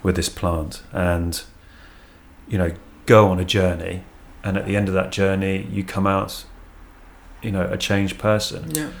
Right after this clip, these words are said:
Speaker 1: So for me, the idea of spending, you know, I mean, I'm forty next year, so hopefully maybe I've got another forty years, maybe. Um, the next forty years of my life still in this,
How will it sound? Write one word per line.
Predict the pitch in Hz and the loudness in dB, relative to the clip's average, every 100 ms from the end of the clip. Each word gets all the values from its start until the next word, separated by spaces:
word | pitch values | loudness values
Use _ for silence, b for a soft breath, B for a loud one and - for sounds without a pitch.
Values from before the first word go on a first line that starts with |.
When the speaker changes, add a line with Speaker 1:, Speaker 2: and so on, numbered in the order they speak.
| B B - | B B -4
Speaker 1:
So | - 110 | 2 4
for | - | 4
me, | 113 123 110 | 4 6 4
the | 90 98 | 4 2
idea | 98 92 98 95 92 | 2 2 4 4 4
of | 92 - B B B B | 2 -2 B B B B
spending, | - - 101 95 95 90 87 87 B B B | -8 0 2 4 2 2 -2 -6 B B B
you | 95 | -8
know, | 87 85 | -6 -6
I | |
mean, | 90 | -6
I'm | 87 | -6
forty | 87 110 101 92 | -4 0 0 0
next | 90 90 - | -2 -4 -4
year, | 92 90 | 0 0
so | 90 90 90 92 - | 2 0 -2 -4 -6
hopefully | - 95 - 90 | -2 -2 -2 -2
maybe | 90 90 | 0 -2
I've | 92 | -4
got | - 95 | -4 -2
another | 92 | -2
forty | 90 98 95 95 | -2 -2 -2 -2
years, | 92 92 92 | -4 -4 -4
maybe. | 92 92 95 - B B B B B - | -2 -2 -4 -10 B B B B B -2
Um, | 104 101 101 92 - - - - | 4 4 4 0 -14 -20 -14 -4
the | 113 | 0
next | 113 - | 0 0
forty | - 113 110 107 | 2 4 4 2
years | 98 92 | 2 2
of | 95 | 2
my | 95 | 4
life | 95 104 90 85 - - - | 6 6 4 2 -6 -18 -12
still | - - 110 101 | -10 -2 2 2
in | 92 | 4
this, | 92 87 | 2 0